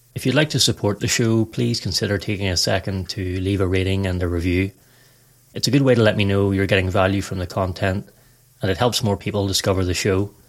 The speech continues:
I appreciate your support. Thanks so much.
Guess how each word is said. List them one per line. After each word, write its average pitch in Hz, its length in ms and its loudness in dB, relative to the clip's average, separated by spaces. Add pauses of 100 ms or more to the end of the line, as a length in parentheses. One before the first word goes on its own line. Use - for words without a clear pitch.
(760)
I 104 60 2
appreciate 139 380 4
your 104 120 -2
support. 104 440 0 (140)
Thanks 110 260 -2
so 104 120 2
much. 95 320 -2